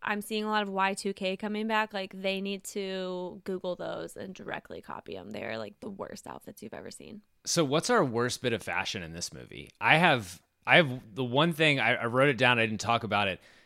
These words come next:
Speaker 2: Duke, and we can actually, we're talking about the carnival. Duke wears the Ducati leather jacket to an outdoor carnival.
Speaker 1: Oh, that's so funny. I would have automatically gone with the popped collar 'cause it was so obnoxious and
Speaker 2: Oh.
Speaker 1: bad.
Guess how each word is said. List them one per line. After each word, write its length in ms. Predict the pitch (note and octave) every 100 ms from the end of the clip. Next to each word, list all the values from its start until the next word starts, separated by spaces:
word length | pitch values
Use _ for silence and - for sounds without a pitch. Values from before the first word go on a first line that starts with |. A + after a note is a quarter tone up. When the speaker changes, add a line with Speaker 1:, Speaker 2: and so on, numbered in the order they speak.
| _ - G#2
Speaker 2:
Duke, 340 | C3 E3+ -
and 240 | B2 C3+
we 100 | B2
can 120 | C3 C#3
actually, 340 | C#3+ - A#2+
we're 140 | G2
talking 220 | A2 C3+ B2
about 100 | C3
the 80 | A#2
carnival. 360 | C3 A#2+ G#2
Duke 340 | F#2+ C3+ F3 -
wears 240 | E3+ C#3
the 80 | G#2+
Ducati 680 | B2 G#2+ - C3+ C#3 D3+ C#3+
leather 360 | A2+ B2 C#3
jacket 500 | A2 G#2+ G#2+ G2 F2+ - _ - -
to 200 | - C#3
an 120 | G#2 G#2
outdoor 540 | B2+ D#3 G2+ C3 B2+ A#2
carnival. 580 | - A#2+ F#2+ D2+ C2 - - - - - _ _ _ - - - - - - -
Speaker 1:
Oh, 800 | E4 F4 F#4+ F#4 F4+ E4 D4+ C4+ A#3+
that's 300 | D4 D4+ -
so 260 | D4 C#4
funny. 520 | B3+ C4+ C4 C4 A3 G3+
I 160 | B3 D#4
would 200 | D#4 F#4
have 100 | F#4+
automatically 800 | C#4+ C4 C#4 C#4 A#3+ B3 - A#3+
gone 240 | G#3 G3
with 140 | A3 G#3
the 100 | G#3
popped 340 | A3 F#3+ -
collar 300 | - G#3 F#3+
'cause 160 | G3 G#3+
it 40 |
was 160 | G#3+ G#3
so 420 | - G#3+ G3+ G3+
obnoxious 720 | F#3 G#3 F#3 E3+ - - F#3
and 100 | G#3
Speaker 2:
Oh. 80 | G#3
Speaker 1:
bad. 480 | F3 E3 F3+ G3 A3+